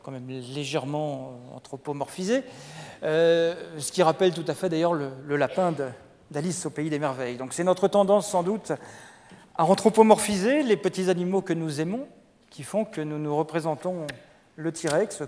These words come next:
comme ce petit lapin de, d'Alice au Pays des Merveilles. C'est quand même paradoxal. Alors un peu de biologie maintenant.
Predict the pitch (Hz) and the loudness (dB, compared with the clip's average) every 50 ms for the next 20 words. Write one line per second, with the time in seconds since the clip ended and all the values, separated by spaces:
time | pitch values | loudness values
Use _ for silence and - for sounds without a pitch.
0 | - - 170 196 208 - - 151 - 151 - - 160 147 131 - - 147 147 131 | -4 -2 -2 -2 -2 -6 -10 -10 -12 -14 -12 -8 -6 -6 -6 -6 -8 -8 -10 -10
1 | 123 143 - - _ _ _ _ _ _ _ _ _ _ _ _ _ _ - 143 | -12 -16 -20 -20 _ _ _ _ _ _ _ _ _ _ _ _ _ _ -6 -6
2 | 131 123 143 139 - - 143 135 - 131 131 127 113 117 107 104 98 98 98 95 | -4 -4 -4 -6 -6 -6 -6 -6 -6 -6 -6 -6 -6 -6 -8 -10 -10 -14 -16 -18
3 | 92 - - - - 110 113 - 113 104 104 104 - - - - - 107 110 - | -18 -18 -18 -16 -16 -16 -12 -12 -12 -12 -12 -12 -10 -12 -12 -12 -12 -16 -18 -20
4 | - - - - - - - - - 135 131 135 160 143 208 165 143 156 170 160 | -20 -20 -20 -20 -20 -20 -20 -16 -10 -4 -2 0 2 2 0 0 0 0 0 0
5 | 151 139 131 139 139 - 80 - - 120 117 | 0 -2 -6 -10 -14 -16 -16 -18 -18 -18 -20